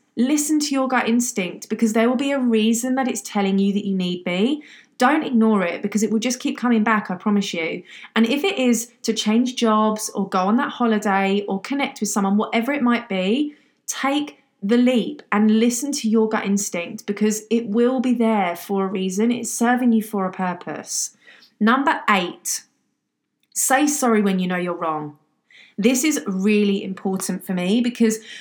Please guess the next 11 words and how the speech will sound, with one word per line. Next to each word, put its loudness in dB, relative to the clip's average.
we 2
can -4
spend 0
so 2
much 0
time 0
saying 2
sorry 2
at -2
the 0
wrong 0